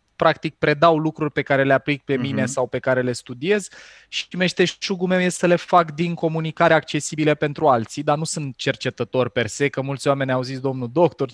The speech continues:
Speaker 1: <laughs> nu, nu sunt asta, dar, uh,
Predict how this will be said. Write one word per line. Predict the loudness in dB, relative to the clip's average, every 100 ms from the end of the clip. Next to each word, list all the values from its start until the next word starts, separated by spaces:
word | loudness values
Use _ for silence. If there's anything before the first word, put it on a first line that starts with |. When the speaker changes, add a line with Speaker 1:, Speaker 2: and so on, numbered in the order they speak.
| -8
Speaker 1:
<laughs> | -6
nu, | -4 -2 -4 -4 -12 -12 -12 -12
nu | -4 -4
sunt | -2 -2 0
asta, | -2 0 0 0 -6 -20 -20 _
dar, | 0 2 4 2
uh, | 0